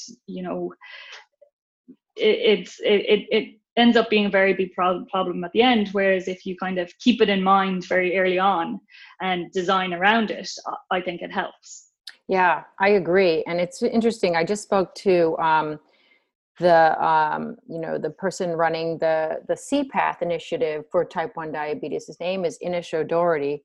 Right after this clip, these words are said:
Speaker 2: And he, that's sort of what they're doing. They're helping scientists, um, you know, understand what the scaling process is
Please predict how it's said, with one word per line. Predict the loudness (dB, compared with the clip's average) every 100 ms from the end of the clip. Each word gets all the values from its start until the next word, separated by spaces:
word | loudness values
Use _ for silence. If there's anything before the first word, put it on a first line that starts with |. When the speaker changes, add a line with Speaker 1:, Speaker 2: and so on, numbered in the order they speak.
| _ _ _ _
Speaker 2:
And | -6 -4 -4 -8
he, | -12 -14 -2
that's | 4 4 2
sort | -2 0
of | 0
what | -2 0
they're | 0
doing. | 2 0 0 -4 -4
They're | -4
helping | -2 4 4 4 2 0 -2 -4
scientists, | 2 2 2 -6 -2 -2 -2 -8 -10 -2
um, | 0 0 -2 -8 _ _ _ _ _ _ -8
you | -4
know, | -2 0
understand | 2 2 0 0 0 2 0 -4 -8
what | -4 0 2
the | 0
scaling | 0 2 2 0
process | 2 4 4 0 -4 -4
is | 2 4 4 0